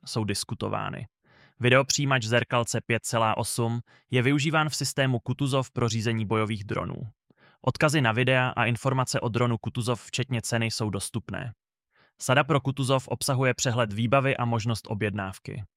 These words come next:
Doporučení na přilbové zařízení s termovizí a nočním viděním je doloženo ukázkou využití v Doněcku. Modul pro rozpoznávání a sledování cílů pro F P V drony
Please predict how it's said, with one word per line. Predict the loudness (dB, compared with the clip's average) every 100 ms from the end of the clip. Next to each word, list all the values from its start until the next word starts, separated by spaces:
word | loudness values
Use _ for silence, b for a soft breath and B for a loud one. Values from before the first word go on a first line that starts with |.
| _ _ 0
Doporučení | 2 4 0 0 0
na | 0
přilbové | 0 0 0 2 2
zařízení | 0 -2 0 0 -2
s | 0
termovizí | 2 2 0 -2 -2 -4 -2
a | -2
nočním | 0 0 0
viděním | 0 0 0 0 -2 -4 -10 _ -2
je | 2
doloženo | 4 2 0 0
ukázkou | 0 0 0 -2 -2
využití | 2 0 0 -4 -4
v | -2
Doněcku. | 0 -2 -6 -10 -10 -12 -14 _ _ _ 2
Modul | 4 6
pro | 4 2
rozpoznávání | 2 2 -2 0 2 4 2 2 -2
a | -4
sledování | 0 0 2 0 0
cílů | -4 -4 -2 -2 -2 -6 _
pro | 0 2
F | 0
P | 2 2
V | 4 2
drony | 2 2 2